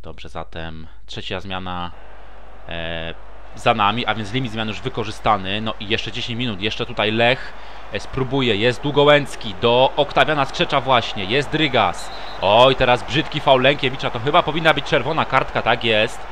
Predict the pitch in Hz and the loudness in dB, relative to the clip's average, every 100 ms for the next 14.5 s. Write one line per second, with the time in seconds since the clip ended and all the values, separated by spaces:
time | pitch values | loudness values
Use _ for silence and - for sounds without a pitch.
0 | - - - - 92 107 156 143 143 - | -10 -10 -10 -10 -6 0 2 2 0 -4
1 | 127 123 113 - 107 98 113 - - - | 0 0 0 -4 -4 -4 -4 -6 -10 -10
2 | - 95 117 123 - 110 107 107 127 147 | -8 -2 0 0 -2 -2 -2 0 0 0
3 | 143 - 123 113 120 127 - 117 104 95 | -2 -2 -2 -2 -2 -2 -2 -2 -2 -4
4 | - - - 95 104 110 117 120 117 110 | -8 -10 -6 -2 -2 -2 0 2 2 0
5 | 113 113 104 - 107 110 95 85 73 - | 0 -2 -4 -6 -4 -2 -2 -4 -10 -10
6 | - - - - 87 - 101 95 101 104 | -8 -6 -6 -6 -6 -4 -2 0 0 -2
7 | - 107 98 95 78 - - - - - | -2 -4 -2 -2 -4 -8 -12 -10 -8 -4
8 | 95 - 120 113 120 113 127 113 87 80 | -4 0 2 2 0 2 4 4 2 -4
9 | - - - - - - - - - - | -8 -10 -4 -2 -2 -8 -12 -12 -10 -10
10 | - - - 98 95 104 98 117 123 - | -10 -8 -6 -4 -4 -4 -4 -2 -2 -2
11 | 120 127 120 127 127 123 131 143 - - | 0 4 4 2 0 -2 0 -2 -2 0
12 | 151 113 - 156 139 147 127 151 - 196 | 4 4 2 -2 0 0 4 4 4 4
13 | 208 202 160 233 208 - 254 220 180 156 | 8 8 8 6 4 2 8 8 8 6
14 | 180 - 202 196 208 | 4 4 2 0 -2